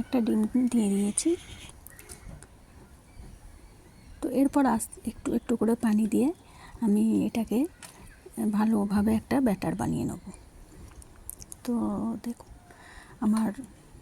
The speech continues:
ব্যাটারটা কমপ্লিট হয়ে গেছে। তো ঠিক এই ধরো, এই রকমের হবে ব্যাটারটা, বেশি পাতলাও হবে না আর বেশি ঘনও হবে না। তা এবার আমি এটাকে ঢেকে রেখে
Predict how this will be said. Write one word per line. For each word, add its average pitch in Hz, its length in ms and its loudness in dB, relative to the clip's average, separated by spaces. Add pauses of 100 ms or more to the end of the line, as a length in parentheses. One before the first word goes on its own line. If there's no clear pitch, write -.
ব্যাটারটা 220 420 -6
কমপ্লিট 226 420 0
হয়ে 220 220 0
গেছে। 220 220 -4 (600)
তো 285 80 -6 (180)
ঠিক 320 140 0 (200)
এই 240 80 4 (140)
ধরো, 208 200 2 (320)
এই 247 160 6
রকমের 233 440 2
হবে 185 200 -2 (1120)
ব্যাটারটা, 196 420 -6 (200)
বেশি 208 280 -2
পাতলাও 214 420 0
হবে 220 200 2
না 254 100 4
আর 226 100 0
বেশি 185 220 -4
ঘনও 185 300 -2
হবে 196 240 -4
না। 185 60 -10 (640)
তা 240 80 0 (140)
এবার 220 240 2
আমি 240 200 6
এটাকে 294 220 0 (140)
ঢেকে 214 260 2 (100)
রেখে 208 180 0